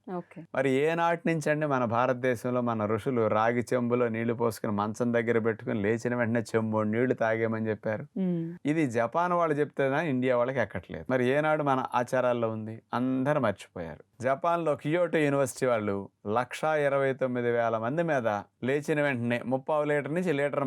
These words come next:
Speaker 2: పావు నీళ్ల మధ్యలో తాగే వాళ్ళని ఇంతమందిని తీసుకుని
Speaker 1: మ్మ్.
Speaker 2: వాళ్ళ మీద స్టడీ చేశారు సైంటిఫిక్‌గా. వీళ్ళకి లెప్టిన్ అనే హార్మోన్ బాగా పనిచేస్తున్నది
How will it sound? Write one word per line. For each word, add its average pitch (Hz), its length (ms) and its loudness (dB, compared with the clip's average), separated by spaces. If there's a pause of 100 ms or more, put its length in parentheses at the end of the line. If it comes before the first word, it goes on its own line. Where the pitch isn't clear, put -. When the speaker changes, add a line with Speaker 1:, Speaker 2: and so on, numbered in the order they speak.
Speaker 2:
పావు 131 140 2
నీళ్ల 131 240 2
మధ్యలో 131 380 0
తాగే 120 420 0
వాళ్ళని 139 200 0
ఇంతమందిని 113 540 -2
తీసుకుని 104 500 -4 (160)
Speaker 1:
మ్మ్. 180 220 0 (180)
Speaker 2:
వాళ్ళ 143 220 0
మీద 147 160 0
స్టడీ 135 480 0
చేశారు 113 260 2
సైంటిఫిక్‌గా. 107 640 -4 (120)
వీళ్ళకి 131 380 2 (540)
లెప్టిన్ 175 400 0
అనే 170 140 2 (120)
హార్మోన్ 123 420 0
బాగా 117 300 2
పనిచేస్తున్నది 110 880 -2